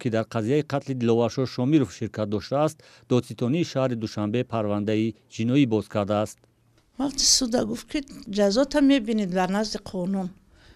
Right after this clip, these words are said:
Speaker 2: кушти бачаи ҳамин занака ҷазоша мебинӣ. Суд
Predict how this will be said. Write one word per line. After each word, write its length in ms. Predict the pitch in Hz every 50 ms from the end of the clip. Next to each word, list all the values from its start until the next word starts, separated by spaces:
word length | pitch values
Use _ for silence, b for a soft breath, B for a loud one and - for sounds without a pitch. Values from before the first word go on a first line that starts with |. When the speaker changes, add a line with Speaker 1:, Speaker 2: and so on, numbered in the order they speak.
| b b b -
Speaker 2:
кушти 280 | - 214 - - 247 220 214
бачаи 320 | 208 202 - - 214 226 214
ҳамин 160 | 202 202 196 196 208
занака 300 | 202 196 208 208 - 285 254 269
ҷазоша 340 | 233 208 226 240 - 254 262 262
мебинӣ. 340 | 269 240 220 233 240 - 226 - - _ _ _ _ _ _ _ _ _ _ _ _ _ _ _ _ _ _ _ _ _ _ _ _ _ _ _ _ _ _ - - -
Суд 160 | - 269 262